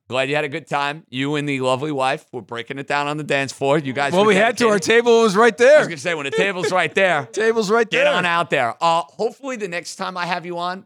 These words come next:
Speaker 1: we are not recapping what has been a disastrous New York football season, and we're looking ahead to Jalen Brunson and the Knicks. So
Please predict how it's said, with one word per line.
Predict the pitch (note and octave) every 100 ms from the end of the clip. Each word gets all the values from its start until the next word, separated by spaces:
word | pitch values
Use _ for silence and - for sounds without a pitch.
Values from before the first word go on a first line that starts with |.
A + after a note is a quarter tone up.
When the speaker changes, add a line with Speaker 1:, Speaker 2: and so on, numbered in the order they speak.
| _
Speaker 1:
we | D3+ E3
are |
not | D#3 D#3 -
recapping | D#3 E3 - D#3+ D#3+ D#3+ C#3+
what | D3+ D3
has | B2+
been | D#3
a | C3+
disastrous | A#2+ B2 G2+ C3+ C#3+ C3+ D3+ C#3 -
New | C#3+ D3
York | D3 C3+
football | - D3+ D#3+ D3+
season, | C#3+ D#3+ C#3+ D#3+
and | C3+
we're | C3+
looking | C#3 C#3+ D3
ahead | C3+ C#3+
to | C3
Jalen | C#3+ C#3+ C#3
Brunson | C3 C#3+ B2+ D3
and | C3+
the |
Knicks. | C3 D3 D3
So | D#3+ C3+